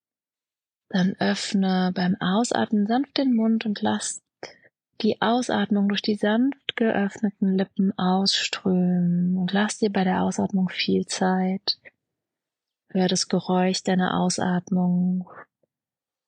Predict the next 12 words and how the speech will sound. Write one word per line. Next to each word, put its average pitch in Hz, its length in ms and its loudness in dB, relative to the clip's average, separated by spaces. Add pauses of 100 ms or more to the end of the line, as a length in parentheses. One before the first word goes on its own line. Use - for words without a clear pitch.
(760)
wie 262 160 2
eine 208 340 0
Ausatemwelle. 175 1200 2 (920)
Und 320 120 -2
mit 349 160 0
diesem 214 240 0
Ausatmen 196 920 0
erlaubst 185 440 0
du 196 60 0
mit 190 180 0
der 202 80 0
Schwerkraft 185 800 -2